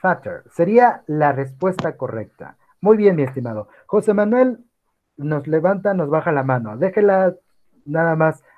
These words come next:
así y no habría problema. Nada más permítame. José Manuel, voy con usted. ¿Cuál escoge?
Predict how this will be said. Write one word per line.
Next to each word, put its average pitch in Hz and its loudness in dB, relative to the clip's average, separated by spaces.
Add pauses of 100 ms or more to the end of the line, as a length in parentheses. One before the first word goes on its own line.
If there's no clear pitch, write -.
así 226 -2 (220)
y 151 -6
no 170 4
habría 185 6
problema. 135 0
Nada 147 -2
más 147 -2
permítame. 117 -10 (200)
José 208 2
Manuel, 220 4 (160)
voy 196 4
con 196 2
usted. 131 -4 (680)
¿Cuál 254 2
escoge? 160 -2